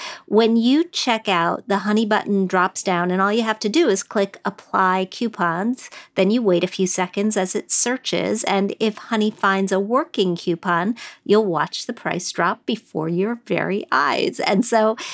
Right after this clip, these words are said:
if you're not using Honey today, you could be missing out on some savings. It's free, it's easy, and it only takes a few seconds to install. Get Honey for free at join honey dot com slash her money. That's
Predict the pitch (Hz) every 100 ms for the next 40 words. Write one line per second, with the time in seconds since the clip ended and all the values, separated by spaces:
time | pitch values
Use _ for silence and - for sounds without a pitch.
0 | - - 269 277 277 269 254 233 240 214
1 | 220 220 214 214 196 196 - 233 302 226
2 | 220 220 - 294 392 359 233 233 262 254
3 | - 185 196 - 185 180 202 190 202 185
4 | 185 - - - _ _ _ 180 233 -
5 | - 262 294 - _ 196 226 - 247 233
6 | 240 254 - 190 190 - 185 190 208 190
7 | 190 - 185 - 208 208 233 - 185 -
8 | 185 180 185 - 175 180 - - - -
9 | - - - - 190 220 - - 262 262
10 | 262 247 - 262 240 175 - 196 208 226
11 | 214 220 233 202 190 - - 196 185 220
12 | - 202 196 208 - - 269 320 294 -
13 | - - 170 -